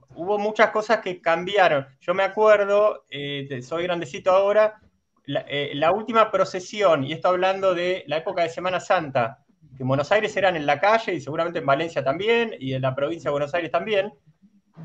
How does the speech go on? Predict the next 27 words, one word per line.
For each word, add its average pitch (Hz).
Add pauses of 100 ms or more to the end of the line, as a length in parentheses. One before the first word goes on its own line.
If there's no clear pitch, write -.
fue 202
del 220
año 226
noventa 180
y 180
tres, 175
y, 135
y, 135
y 135 (340)
yo 160
me 190
acuerdo 202
bastantes 214
cosas 220
de 180
manera 170
bastante 175
fuerte 202
de 165
los 147
diez 180
años, 123
y 131
ahí 143
tenía 170
veinte, 165
veintiuno. 143